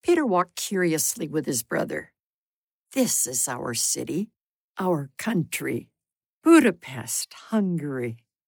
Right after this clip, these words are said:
I see bloodstains on sidewalks and streets, debris from fighting, and something different.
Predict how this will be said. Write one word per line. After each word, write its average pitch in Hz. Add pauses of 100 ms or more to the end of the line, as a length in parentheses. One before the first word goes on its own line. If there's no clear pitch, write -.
(200)
I 165
see 185
bloodstains 151
on 147
sidewalks 147
and 151
streets, - (600)
debris 254
from -
fighting, 185 (540)
and 311 (240)
something 415
different. -